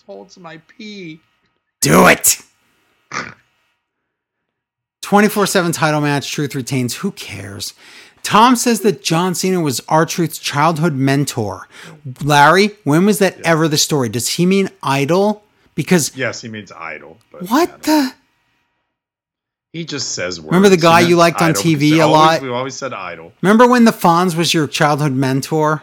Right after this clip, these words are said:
Speaker 2: Larry?
Speaker 1: He could have been. I am pretty cool.
Speaker 2: Charlie backstage says, "Check out Raw Tack.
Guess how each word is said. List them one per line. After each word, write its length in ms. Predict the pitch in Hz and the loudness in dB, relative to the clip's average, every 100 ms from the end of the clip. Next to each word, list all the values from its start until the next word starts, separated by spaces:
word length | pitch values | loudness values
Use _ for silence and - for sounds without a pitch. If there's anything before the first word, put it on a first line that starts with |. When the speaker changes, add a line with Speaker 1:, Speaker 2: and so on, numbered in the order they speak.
| _ | _
Speaker 2:
Larry? 340 | 151 147 151 139 _ _ _ _ _ _ _ _ - | -6 -4 -4 -6 _ _ _ _ _ _ _ _ -20
Speaker 1:
He 100 | 196 | -20
could 200 | - 107 | -16 -18
have 100 | 85 | -16
been. 140 | 73 | -20
I 140 | 82 107 | -16 -16
am 80 | 87 | -16
pretty 180 | 85 76 | -20 -20
cool. 280 | - 73 _ _ _ _ _ _ _ _ _ _ | -20 -20 _ _ _ _ _ _ _ _ _ _
Speaker 2:
Charlie 340 | - 156 175 175 | -8 -4 -2 0
backstage 580 | 160 147 - 143 123 107 | 0 -2 -4 -6 -6 -8
says, 400 | - 127 113 - _ _ _ _ _ _ _ - _ _ _ _ | -6 -6 -8 -12 _ _ _ _ _ _ _ -20 _ _ _ _
"Check 220 | - 190 | -2 0
out 200 | 196 175 | 2 2
Raw 300 | 143 147 190 | 4 4 4
Tack. 640 | 185 - 123 95 95 - | 2 -2 -2 -2 -6 -14